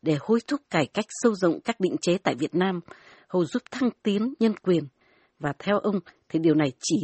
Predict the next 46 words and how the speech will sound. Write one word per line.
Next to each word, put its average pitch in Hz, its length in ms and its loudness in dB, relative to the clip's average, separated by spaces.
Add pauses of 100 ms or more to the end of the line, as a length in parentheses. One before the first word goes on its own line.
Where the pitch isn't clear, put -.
(120)
xảy 151 220 -2
ra 180 200 0 (240)
nếu 170 180 2
T - 140 -10
P 185 280 -6
P - 40 -6 (240)
được 170 240 2
phê 180 140 0
chuẩn. 147 300 -2 (1160)
Việt - 180 -2
Nam 240 220 0 (260)
cam 247 140 4
kết 277 240 -2
sẽ - 120 -6
cho 247 100 0
phép 269 300 -2
công 233 160 2
nhân 220 240 0
được 170 220 2
đình 170 160 2
công, 196 260 2 (500)
không 247 220 0
những 220 220 2 (140)
chỉ - 140 2
về 147 120 0
lương 190 320 0
bổng 143 280 2
và 156 120 2
giờ 147 260 0
giấc - 180 -2
làm 151 120 0
việc, 147 220 0 (500)
mà 185 100 -2
còn 180 260 0
về 165 80 2
các - 200 -4
điều 190 280 4
kiện 170 180 2
làm 156 280 4
việc 147 240 2
và 160 80 -2
những 156 220 2
khiếu 202 220 0
nại 196 260 0
khác - 240 -6
nữa. 180 240 2